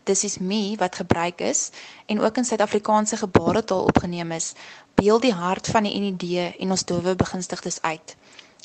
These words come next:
Die lirieke van This Is Me vertel soveel van die uitdagings wat dowes elke dag in hulle lewens ervaar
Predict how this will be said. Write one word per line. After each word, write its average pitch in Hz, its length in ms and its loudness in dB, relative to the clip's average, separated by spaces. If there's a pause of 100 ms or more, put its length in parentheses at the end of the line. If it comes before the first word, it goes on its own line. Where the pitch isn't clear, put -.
Die 202 120 0
lirieke 202 440 4
van 190 200 -2
This 180 200 2
Is 185 140 -2
Me 175 320 -2 (340)
vertel 233 360 2
soveel 254 280 2
van 269 140 0
die - 140 -2
uitdagings 208 560 2
wat 190 160 0
dowes 185 340 0
elke 196 260 -2
dag 190 220 0
in 196 80 0
hulle 196 120 2
lewens 180 400 -2
ervaar 180 540 0